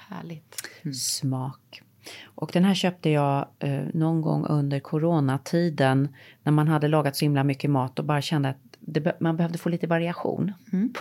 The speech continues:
Speaker 2: allting.
Speaker 1: Mm. Spicea till livet.
Speaker 2: Ja, verkligen. Och
Speaker 1: Mm.
Speaker 2: det är det den här boken handlar
Speaker 1: Mm.
Speaker 2: om. Smakkombinationer och hur man fördjupar och förstärker smaker och saker som passar med varandra.
Speaker 1: Mm.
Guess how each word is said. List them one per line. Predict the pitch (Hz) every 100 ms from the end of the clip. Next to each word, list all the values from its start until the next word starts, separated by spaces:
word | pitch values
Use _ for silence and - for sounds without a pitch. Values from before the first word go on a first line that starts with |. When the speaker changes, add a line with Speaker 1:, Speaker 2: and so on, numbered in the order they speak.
| -
Speaker 2:
allting. | 175 240 - 131
Speaker 1:
Mm. | 180 -
Spicea | - 208 190 - 190
till | 214 185 -
livet. | 160 147 135
Speaker 2:
Ja, | 208 220 220 208
verkligen. | 311 196 - 214 -
Och |
Speaker 1:
Mm. | - 214
Speaker 2:
det |
är | 196
det | 147 143
den | 151
här | 131
boken | 123 - 135
handlar | 156 151 220
Speaker 1:
Mm. | 226
Speaker 2:
om. | 151 - - - -
Smakkombinationer | - - - 214 196 185 - - 151 151 139 165 151 143
och | 147
hur | 143
man | 143
fördjupar | - 160 147 143 - 143
och | -
förstärker | 135 - 131 127 - 131
smaker | - 139 131 - 135
och |
saker | - 127 127 -
som | 143
passar | 143 143 -
med | 131 131
varandra. | 190 233 233 - -
Speaker 1:
Mm. | 220 175